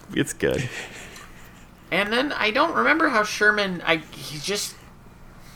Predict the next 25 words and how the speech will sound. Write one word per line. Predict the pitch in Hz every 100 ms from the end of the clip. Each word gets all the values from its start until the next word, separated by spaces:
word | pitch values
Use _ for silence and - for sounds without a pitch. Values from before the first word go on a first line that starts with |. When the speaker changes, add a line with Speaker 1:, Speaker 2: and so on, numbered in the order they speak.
| - - -
Speaker 2:
he's | 151 -
got | 147 -
the | 170
strength | - 175 175 175
within | 185 180 208 214
to | 175 160 151
overpower | 156 151 151 151 165 165 156 156 160 160 160
Buddy. | 165 190 143 107 101 - - - - - - - - - - - - -
I | 120
don't | 139 135
know | 143
if | 135
there's | 143 127
anything | 139 139 - 135
else | 135 131
to | - 160
it. | 117 - - - - - - - - - - - - - - - - - - - - - - - - - - - - - - -
I | 214
hate | 330 403
movies, | 277 269 240 180
like, | 185 -
where | 160 165
it's | 160
just | 165 160
like, | 143